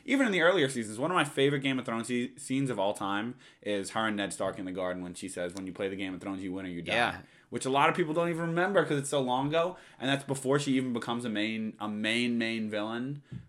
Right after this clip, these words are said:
Speaker 1: like, the main villain, the queen, and it, she kills every scene she's in.
Speaker 2: Mm-hmm.
Speaker 1: She's, she's so fun to watch.
Speaker 2: Well spoken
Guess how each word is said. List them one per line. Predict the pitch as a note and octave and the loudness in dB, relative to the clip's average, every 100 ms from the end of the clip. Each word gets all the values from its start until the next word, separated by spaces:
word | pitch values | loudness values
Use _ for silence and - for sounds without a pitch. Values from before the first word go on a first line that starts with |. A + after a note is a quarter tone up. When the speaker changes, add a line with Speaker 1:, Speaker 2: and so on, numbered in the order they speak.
| - | -12
Speaker 1:
like, | F2 G2+ | -12 -6
the | A2 | -4
main | G#2+ G#2 G2+ | 0 0 0
villain, | G2+ G#2 G2+ | -4 -4 -6
the | |
queen, | - G#2 G2+ A2 C3 - - _ _ - | -6 -4 -4 -6 -10 -14 -20 _ _ -12
and | F2 D#2+ - _ - - | -10 -12 -16 _ -20 -10
it, | G#2 - | -8 -8
she | - A2 | -8 -8
kills | - A2 G2+ | -4 -2 -2
every | - F2 F#2 | -4 -6 -8
scene | F#2 F2 | -10 -10
she's | E2+ | -12
in. | E2 - | -12 -8
Speaker 2:
Mm-hmm. | A2 A2 C3 | -6 -4 -4
Speaker 1:
She's, | |
she's | - B2+ - | -4 -2 4
so | B2+ A#2 | 4 4
fun | G#2+ | 0
to | - | -2
watch. | F2 D#2+ D#2+ - - | -4 -4 -8 -12 -14
Speaker 2:
Well | D2+ D#2 | -10 -10
spoken | - F#2+ C#3 E2+ | -6 -6 -4 -10